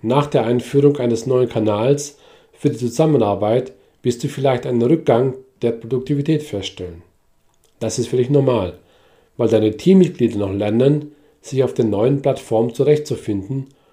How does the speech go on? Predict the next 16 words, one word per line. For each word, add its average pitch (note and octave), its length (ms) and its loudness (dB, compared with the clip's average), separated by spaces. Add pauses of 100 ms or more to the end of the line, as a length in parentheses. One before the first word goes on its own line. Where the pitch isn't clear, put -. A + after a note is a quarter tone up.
(340)
und A2+ 220 -6
herausfinden, B2 1160 -2 (280)
wie A2+ 140 -2
sie B2 180 -6
sie B2+ 100 0
am G#2 160 0
besten D3 600 -4 (320)
zur D3 160 2
Unterstützung C#3+ 720 -2
ihrer B2 240 0
Arbeit A2+ 460 -2
nutzen E3+ 300 -2
können. F#2 360 -8 (1400)
Mit B2+ 140 2
etwas A#2 400 0
Zeit D3 480 2